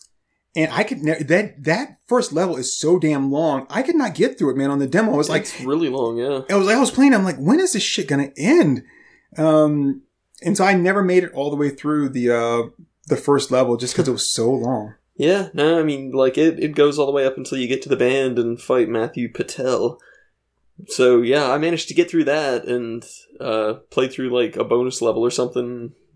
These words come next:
Speaker 2: Then it was like, "And I'm done for the night," and then it just the Switch has been sitting off ever since then. So, I don't know. I feel like, I, I always feel like I'm not being productive when I'm playing video games. So maybe if I do something like,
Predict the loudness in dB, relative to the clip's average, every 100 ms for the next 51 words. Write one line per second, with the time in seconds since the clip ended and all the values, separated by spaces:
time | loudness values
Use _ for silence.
0 | -6 -6 -4 -8 -12 -14 -12 -8 -2 0
1 | 0 -2 -4 -2 -2 -4 -4 -2 -4 -6
2 | -10 -12 -14 _ _ _ _ _ _ -8
3 | 0 0 0 -4 -2 0 -2 -2 0 0
4 | 0 0 0 0 -2 -2 0 -2 -4 _
5 | _ _ _ _ _ _ _ _ _ _
6 | _ _ _ _ _ _ -8 0 2 2
7 | -2 -14 _ _ _ _ -20 -20 _ _
8 | _ -8 -4 -2 -2 0 0 2 0 -4
9 | -4 -2 2 2 2 0 0 2 2 2
10 | 0 -2 0 -2 -2 -2 -2 -2 -4 -2
11 | -2 -2 -2 -2 -2 -2 -2 -4 -6 -6
12 | -6 -8 -14 _ _ -8 0 2 2 0
13 | -4 -2 0 0 0 -4 -4 -2 -2 -2
14 | 0 0 0 -8